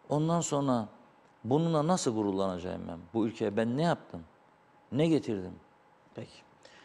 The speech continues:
Speaker 2: Sohbeti bir başka programda tekrar devam ettirelim. Saat
Speaker 1: Evet.
Speaker 2: on beşe geliyor. On beş haberlerimizi, e, günün bu ana kadarki gelişmelerini aktarsın bize. E, haber bültenimizde hazırlanan haberleri sevgili Çizge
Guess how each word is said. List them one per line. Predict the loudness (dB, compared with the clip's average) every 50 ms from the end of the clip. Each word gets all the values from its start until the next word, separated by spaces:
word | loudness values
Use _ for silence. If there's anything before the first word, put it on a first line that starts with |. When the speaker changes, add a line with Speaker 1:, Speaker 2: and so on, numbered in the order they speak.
| -20 -20 -20 -20 -20 -20 -20 -20 -20 -20 -20 -16
Speaker 2:
Sohbeti | -6 -2 -2 -2 -2 -2 -2 -2 -2 0 0 2 2 2 2 -2 -6 -2 2
bir | 2 4 6
başka | 4 4 4 2 0
programda | 0 2 0 -2 0 -2 -2 -2 0
tekrar | 2 2 2 4 2 4 4
devam | 6 6 6 6 4
ettirelim. | 2 0 2 2 2 4 4 2 0 -2 -6 -12 -8
Saat | 0 4 6 6 6 6 4
Speaker 1:
Evet. | 0 -2
Speaker 2:
on | -2 0 0 0
beşe | -2 -2 -2 -2
geliyor. | 0 2 2 4 4 4 4 4 4
On | 4 2 2 0
beş | 0 0
haberlerimizi, | 0 0 0 0 0 -2 -2 -4 -4 -6 -4 -4 -4 -4 -4 -4
e, | -4 -4 -4 -4 -6 -4
günün | -4 -2 -2 -2 0 2
bu | 2 2
ana | 2 0 -2 -6
kadarki | -6 -6 -6 -8 -8 -6
gelişmelerini | -4 -4 -4 -4 -6 -8 -6 -6 -6 -4 -4 -4
aktarsın | -4 -6 -6 -6 -8 -8 -6 -8 -10 -8 -8 -8 -6 -8 -8
bize. | -6 -4 0 0 0 0 -2 -4 -16 -18 -20 -20 -20 -20 -10 -4 -2
E, | -2 0 0 0 0 0 0 -2 -4 -4 -6 -10 -10 -12 -14 -14 -16 -18 -18 -18 -18 -20 -20 -18 -18 -14
haber | -10 -8 -6 -4 -4 -4 -4 -6 -8 -10
bültenimizde | -12 -10 -8 -8 -8 -6 -6 -8 -8 -8 -4 0 4 4 6 4 4 2
hazırlanan | 0 0 2 2 2 0 2 2 0 0
haberleri | 2 2 2 2 2 2 0 0 0 0 -2 0
sevgili | 0 0 0 0 0 -4 -6 -6
Çizge | -2 0 0 2 4 4 6 6 4